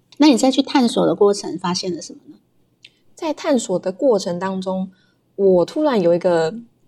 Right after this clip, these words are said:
Speaker 2: 想法，就是我看的那些职缺啊，
Speaker 1: 嗯。
Speaker 2: 就发现好像都可以做，又好像都不能做，就是没有一个真正 touch 到我自己的那种职位。
Speaker 1: 哦。
Speaker 2: 对，就是我觉得到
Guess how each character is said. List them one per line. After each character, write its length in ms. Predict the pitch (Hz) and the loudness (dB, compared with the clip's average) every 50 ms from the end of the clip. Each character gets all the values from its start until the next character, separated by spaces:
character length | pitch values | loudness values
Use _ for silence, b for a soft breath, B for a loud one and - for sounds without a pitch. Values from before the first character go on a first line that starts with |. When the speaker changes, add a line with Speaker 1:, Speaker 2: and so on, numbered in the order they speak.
| _ _ | _ _
Speaker 2:
想 200 | - - 202 190 | -12 -8 -8 -6
法， 160 | 202 190 165 160 | -6 -4 -6 -4
就 160 | - 185 180 | -4 -4 -6
是 200 | 170 - 180 175 | -4 -2 -2 -2
我 100 | 160 156 | -2 -2
看 160 | - - 233 | -4 -2 -2
的 80 | 196 180 | -2 0
那 160 | 190 190 196 | 0 -2 0
些 140 | - 180 175 | 0 -2 -2
职 240 | - - 147 143 | -2 -8 -10 -10
缺 260 | - - - 165 151 147 | -12 -10 -8 -6 -4 -4
啊， 220 | 147 143 143 147 | -4 -6 -4 0
Speaker 1:
嗯。 260 | - 240 233 214 190 170 | 2 4 4 4 4 2
Speaker 2:
就 80 | 254 | 2
发 160 | 240 - 220 | 0 0 -4
现 320 | 226 - 233 208 190 190 214 - _ - | -2 0 0 0 0 -2 -4 -8 _ -20
好 160 | - - 214 | -10 -8 -8
像 200 | 208 - 349 349 | -6 -4 -6 -2
都 120 | - 330 339 | -2 -2 -2
可 220 | - - - 220 | -2 0 2 2
以 100 | 208 170 | 2 2
做， 320 | - - - 208 - - - | 0 0 2 2 2 2 0
又 80 | 269 254 | -2 -2
好 180 | 247 - - - | -2 -6 -14 -14
像 220 | - 233 208 190 | -8 -8 -6 -4
都 80 | 190 190 | -4 -4
不 140 | 196 214 196 | -4 -4 -6
能 200 | 165 151 147 151 | -6 -6 -12 -16
做， 180 | - - 170 - | -6 -4 -4 -4
就 100 | - 277 | -4 -4
是 120 | 311 359 | -2 0
没 80 | 294 214 | 0 2
有 100 | 175 165 | 2 2
一 60 | 170 | 0
个 320 | 165 175 156 143 - - - _ _ _ _ _ _ _ _ _ _ | 0 -2 -2 -4 -4 -6 -14 _ _ _ _ _ _ _ _ _ _
真 160 | - 254 247 | -2 0 2
正 160 | 269 233 208 | 2 0 0
touch 380 | 208 - 247 220 - - - 175 151 - - _ _ _ _ _ _ _ | -2 -2 -2 -2 -2 -2 -2 -6 -6 -8 -12 _ _ _ _ _ _ _
到 120 | - 185 | -2 -2
我 180 | 170 160 147 131 | -2 0 -2 -2
自 160 | - - 170 | -4 -6 -10
己 200 | 147 - - - | -12 -10 -10 -8
的 180 | - - - - | -6 -6 -6 -4
那 140 | - 87 - | -6 -6 -8
种 160 | - - - - _ _ _ _ _ | -8 -10 -12 -14 _ _ _ _ _
职 360 | - - - 143 147 - - 233 | -16 -12 -10 -10 -10 -10 -8 -8
位。 280 | 226 - - - _ _ _ b b b b b _ | -8 -8 -8 -10 _ _ _ b b b b b _
Speaker 1:
哦。 640 | - 202 190 185 190 190 202 208 208 208 202 185 180 175 - | -6 -4 -2 -2 -2 -4 -4 -6 -6 -6 -6 -6 -8 -6 -4
Speaker 2:
对， 360 | 247 208 - - - - _ _ _ | -2 -2 -2 -4 -8 -14 _ _ _
就 120 | - 302 | -12 -12
是 480 | - - 285 262 240 - - - - - - _ _ _ | -6 -2 -2 0 0 -2 -4 -8 -10 -14 -20 _ _ _
我 120 | _ 196 196 | _ 2 2
觉 120 | 240 302 | 4 2
得 80 | 330 311 | 2 0
到 200 | 320 311 269 | 0 -2 -4